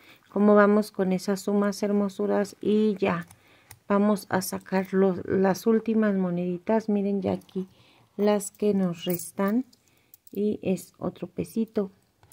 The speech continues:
Un pesito más.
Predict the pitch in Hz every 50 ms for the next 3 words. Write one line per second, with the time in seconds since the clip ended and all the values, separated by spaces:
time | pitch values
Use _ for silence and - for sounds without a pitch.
0 | _ _ _ - - - - _ _ _ _ _ _ _ _ _ _ _ _ _
1 | _ _ _ _ _ _ _ _ _ _ _ _ _ - 226 233 233 220 - 190
2 | - - - - - 175 170 170 170 170 175 190 208 - - - -